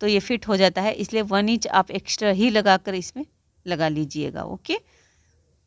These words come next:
तो चलिए अब देखिए यहाँ से मैं इस तरह से हाफ कर देती हूँ शेप देने के लिए हमने ये, ये बहुत आसान तरीका है। और यहाँ से हमने इसको शेप दे देना है, बस इतना ही करना है हमने। तो ये हो गया। अभी देखिए यहाँ से मैं थ्री इंच का नेक लगा रही हूँ, नेक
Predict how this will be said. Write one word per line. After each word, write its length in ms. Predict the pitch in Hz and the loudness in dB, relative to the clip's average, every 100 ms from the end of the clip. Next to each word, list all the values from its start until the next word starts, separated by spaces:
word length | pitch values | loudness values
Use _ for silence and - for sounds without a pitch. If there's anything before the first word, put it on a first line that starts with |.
| _ - | _ -2
तो 80 | 226 | 0
चलिए 260 | 233 262 285 | 2 4 4
अब 80 | 220 | 4
देखिए 260 | 247 262 | 0 0
यहाँ 320 | 247 214 208 | 0 0 0
से 160 | 202 214 | -2 -2
मैं 220 | 190 185 | 0 0
इस 100 | 185 | -2
तरह 160 | 180 170 | -4 -4
से 100 | 165 | -4
हाफ 360 | 151 170 202 - | 0 6 6 4
कर 160 | 220 156 | -8 -6
देती 260 | 156 170 | -8 -8
हूँ 160 | 202 254 | -8 -6
शेप 300 | - 220 208 | -4 0 0
देने 260 | 180 165 156 | 2 0 -2
के 120 | 151 | -4
लिए 180 | 151 160 | -6 -4
हमने 280 | 160 156 156 | -4 -2 -2
ये, 220 | 156 277 _ _ _ _ _ | -2 -4 _ _ _ _ _
ये 80 | 202 | -4
बहुत 260 | 196 202 196 | 0 2 4
आसान 340 | 160 175 160 | 2 0 -6
तरीका 380 | 151 151 147 160 | -6 -8 -8 -8
है। 200 | 185 277 - | -8 -8 -8
और 120 | 202 | -6
यहाँ 280 | 214 247 233 | -4 -2 -2
से 120 | 175 | -2
हमने 200 | 165 156 | -4 -4
इसको 200 | 151 - | -6 -8
शेप 240 | 302 427 311 | -8 -4 -2
दे 140 | 208 | -2
देना 200 | 175 165 | -2 -2
है, 140 | 165 175 | -4 -4
बस 360 | 208 220 - - | -4 -6 -10 -16
इतना 220 | 214 - | -12 -4
ही 160 | 208 214 | 0 0
करना 320 | 208 196 190 | 0 0 2
है 200 | 202 208 | 2 2
हमने। 320 | 214 202 214 349 _ _ _ _ _ _ _ _ _ _ _ _ - | 0 -2 0 0 _ _ _ _ _ _ _ _ _ _ _ _ 2
तो 100 | 269 | 4
ये 140 | 254 | 6
हो 240 | 240 240 247 | 6 8 6
गया। 180 | 254 | 8
अभी 160 | 247 233 | 6 6
देखिए 300 | 226 214 240 | -2 -2 -4
यहाँ 320 | 233 196 190 | -2 0 0
से 180 | 185 196 | -2 -4
मैं 140 | 185 185 | -4 -6
थ्री 280 | - 208 214 | -4 -2 -2
इंच 360 | - 214 190 | -2 -6 -6
का 180 | - 208 | 0 2
नेक 340 | 190 180 185 202 | 4 0 -2 -2
लगा 260 | 185 185 | 0 2
रही 200 | 185 185 | 0 0
हूँ, 180 | 190 220 | -2 -2
नेक 240 | 202 180 | -2 -2